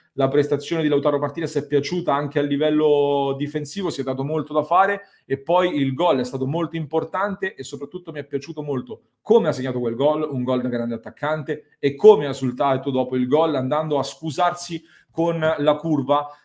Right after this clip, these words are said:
di fatto a chiedere scusa, diciamo, per il periodo dell'appannamento e per il rigore sbagliato nel derby. Qui, eh, giustamente Stefano Cardinale in chat mi ha fatto,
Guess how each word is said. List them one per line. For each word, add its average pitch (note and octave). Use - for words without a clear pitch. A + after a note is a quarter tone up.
di C3+
fatto D3+
a C3+
chiedere E3+
scusa, G3
diciamo, D3+
per D3+
il D#3
periodo F3+
dell'appannamento E3+
e C#3+
per C#3+
il C#3+
rigore C#3+
sbagliato C#3
nel C#3
derby. A#2+
Qui, G#3+
eh, D3
giustamente D#3+
Stefano E3
Cardinale D3+
in C#3
chat D#3
mi C3+
ha C3
fatto, D3+